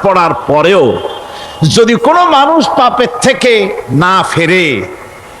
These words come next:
তাহলে বুঝতে হবে এ কথা, পানি আর সাবান দিয়া কাপড় ধুলে কাপড়ের ময়লা যাবে, কিন্তু পানি আর সাবান দিয়া কয়লা জনমের মতো ধুইলেও কয়লার ময়লা যাবে না।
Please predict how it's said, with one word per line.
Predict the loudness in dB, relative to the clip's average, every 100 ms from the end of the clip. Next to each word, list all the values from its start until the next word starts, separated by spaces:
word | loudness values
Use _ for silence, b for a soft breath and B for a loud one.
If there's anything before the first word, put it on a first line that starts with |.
| -4
তাহলে | -2 2 0
বুঝতে | 2 0 0 0
হবে | 0 2 0
এ | 0 0
কথা, | -2 0 -2 -2 -2 -4 -6 -12 -12 -12 -6 0
পানি | 0 2 2
আর | 2 2
সাবান | 0 -2 0 2 2 2
দিয়া | 2 2 0
কাপড় | -2 -4 -2 0 0
ধুলে | 0 0 2 2 0 -6 -12 -20 -20 -20 -8
কাপড়ের | -2 -2 0 2 2 2
ময়লা | 0 0 2 0 0
যাবে, | 0 -2 0 2 2 0 -4 -10 -16 -16 -18 -6
কিন্তু | -2 2 0
পানি | 2 0 2 2
আর | 0
সাবান | 0 0 0 2 0 0
দিয়া | 0 2 0 -2
কয়লা | 0 2 2 2 2 0 -2 -6 -10 -6 0
জনমের | 2 2 2 4 4 4
মতো | 2 2
ধুইলেও | 0 2 2 2 4 4 2 -2 -6 -10 -12 -10 -2
কয়লার | 2 2 2 0
ময়লা | 0 0 0 0
যাবে | 0 -2
না। | -2 -2 -4 -4